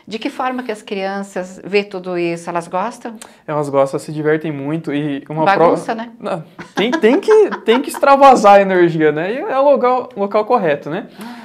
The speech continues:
Speaker 2: Inclusive, tava chegando aqui, um pai já me perguntou, "Vai ter colônia?" Já tá aberta as
Speaker 1: <laughs> Ai, que
Speaker 2: inscrições, né?
Speaker 1: bom!
Speaker 2: É assim, e a gente sempre procura também, é, buscar tá melhorando a cada edição. Então, termina a edição, a gente liga pros pais perguntando como é que foi, né? Se tem alguma sugestão,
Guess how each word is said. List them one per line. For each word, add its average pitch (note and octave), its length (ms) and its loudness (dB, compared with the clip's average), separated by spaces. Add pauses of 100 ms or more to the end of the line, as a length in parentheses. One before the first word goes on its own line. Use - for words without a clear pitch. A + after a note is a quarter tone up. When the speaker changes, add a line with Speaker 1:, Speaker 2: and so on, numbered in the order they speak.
(160)
Speaker 2:
Inclusive, A3 680 -2
tava G#3 300 -2
chegando C4 400 -4
aqui, D#4+ 180 -8
um G4+ 120 -6
pai A#3+ 240 2
já C#4+ 120 0
me F4+ 80 -6
perguntou, F4+ 460 -2
"Vai C4+ 140 -2
ter C#4+ 140 -6
colônia?" G3+ 640 -4 (240)
Já A#3+ 160 -4
tá C4 140 2
aberta A3 340 2
as G3+ 80 -2
Speaker 1:
<laughs> - 40 -10
Ai, - 20 -6
que G#3+ 80 0
Speaker 2:
inscrições, G3+ 440 0
né? - 160 0
Speaker 1:
bom! C#4+ 340 -4
Speaker 2:
É G3+ 120 -6
assim, C#4 400 -6 (220)
e B3 100 -6
a D4 60 -2
gente D4 240 -4
sempre C#4+ 220 -6
procura A#3 360 -2
também, F3 520 -6 (360)
é, D3 240 -10 (100)
buscar D#3 460 -12 (120)
tá D#3+ 80 -10
melhorando F3 420 -4
a F3 40 -10
cada F3 220 -6
edição. G#3 440 -6 (180)
Então, G#3+ 140 -8
termina C#4+ 320 -4
a - 20 -4
edição, C#4+ 220 -8
a A3 80 -6
gente E4+ 200 -12
liga D#4 220 -2
pros B3 200 -10
pais A3+ 260 -4
perguntando G#3+ 440 -4
como G3+ 180 -8
é G3+ 60 -6
que F#3 240 -10
foi, G#3+ 440 0
né? G3+ 220 -4
Se G3+ 160 -12
tem G3 160 -8
alguma F#3+ 260 -4
sugestão, G#3 800 -6